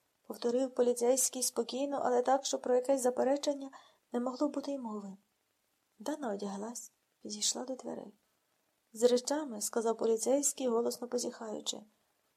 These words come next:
"Кошуля, майтки, тенди, сенди". "Навіщо?" сполошилась Устина.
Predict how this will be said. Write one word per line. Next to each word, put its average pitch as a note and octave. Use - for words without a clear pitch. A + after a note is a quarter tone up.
"Кошуля, C#4+
майтки, C4
тенди, B3+
сенди". A#3+
"Навіщо?" G#3+
сполошилась A3+
Устина. A#3